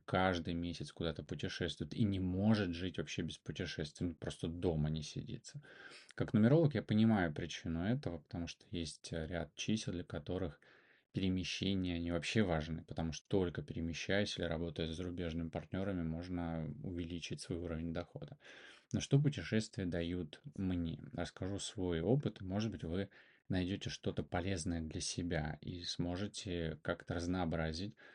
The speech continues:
свою жизнь, обогатить ее и сделать, э, ее более такой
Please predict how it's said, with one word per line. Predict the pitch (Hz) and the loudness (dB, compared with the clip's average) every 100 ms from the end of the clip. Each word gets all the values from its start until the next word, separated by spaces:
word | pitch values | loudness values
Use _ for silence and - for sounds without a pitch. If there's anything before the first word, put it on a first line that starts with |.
| - - _ | -20 -20 _
свою | - - 92 90 85 78 80 _ - | -4 0 2 2 2 -2 -4 _ -2
жизнь, | 95 95 85 78 78 | 0 2 2 2 2
обогатить | 85 101 107 - 76 - | 4 4 2 2 -4 -2
ее | 78 | -2
и | 78 | -2
сделать, | 80 92 107 92 - - | -2 0 0 0 -4 -4
э, | 80 80 78 82 80 76 - _ | -2 -2 -4 -6 -6 -8 -10 _
ее | 85 85 87 | -6 -4 -6
более | 82 92 87 85 78 73 _ - - _ _ _ | -2 -2 0 0 -2 -6 _ -20 -20 _ _ _
такой | 107 - 80 78 | -6 -2 -2 -2